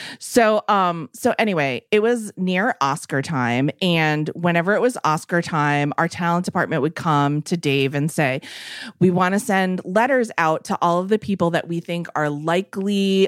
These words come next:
Oscar nominees, asking them to come on the show." And, like, obviously we'll try to book them, but it's just, like, if a personal letter comes from you, it's that much more meaningful.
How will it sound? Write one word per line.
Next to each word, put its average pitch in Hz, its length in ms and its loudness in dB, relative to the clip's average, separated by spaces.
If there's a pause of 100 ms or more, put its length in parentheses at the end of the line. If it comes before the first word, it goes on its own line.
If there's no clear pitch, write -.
(140)
Oscar 190 480 0
nominees, 185 760 2
asking 156 420 -2
them 165 160 -2
to 175 80 -8
come 170 180 -4
on 151 100 0
the 151 80 -2
show." 208 800 2
And, 160 260 -4
like, 156 160 0 (380)
obviously 214 520 2
we'll 190 140 2
try 185 200 0
to 180 60 2
book 196 240 -2
them, 185 260 2
but 170 200 0
it's 185 140 -6
just, 196 220 -2
like, 180 180 -2
if 175 140 0
a 165 80 0
personal 190 460 0
letter 165 300 0
comes 160 300 -6
from 165 220 -4
you, 143 340 2
it's - 220 -4
that 131 180 -2
much - 220 -6
more 151 180 0
meaningful. 131 880 -2